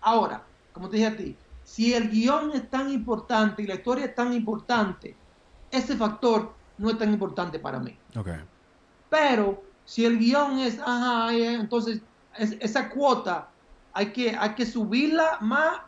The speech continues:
Speaker 1: o darle esa, a-, al mínimo de esa cuota. ¿Tú me entiendes? Eh, eh, porque al final del día yo tengo gastos que pagar, tengo cosas, tengo, ¿tú me entiendes? Renta y cosas. Entonces, eh, eh, son detalles que, que es,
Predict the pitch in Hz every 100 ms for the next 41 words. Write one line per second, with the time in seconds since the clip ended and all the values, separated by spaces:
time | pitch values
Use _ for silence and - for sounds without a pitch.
0 | - - 226 190 214 233 220 226 - -
1 | 202 - 202 190 220 226 208 202 170 160
2 | 143 180 240 277 220 139 - _ _ _
3 | _ _ 208 190 - 220 220 403 294 220
4 | 208 185 185 226 233 220 220 175 - -
5 | _ _ 180 208 214 214 180 185 196 214
6 | 180 175 151 170 208 202 202 - - 165
7 | 160 202 214 208 196 180 180 180 180 214
8 | 220 170 151 131 180 196 196 165 - 220
9 | 202 165 156 - - 170 165 147 - _
10 | _ _ 175 170 170 190 175 156 - -
11 | 254 240 214 220 240 240 196 196 180 -
12 | 180 156 - _ _ - 190 180 - 208
13 | 233 226 -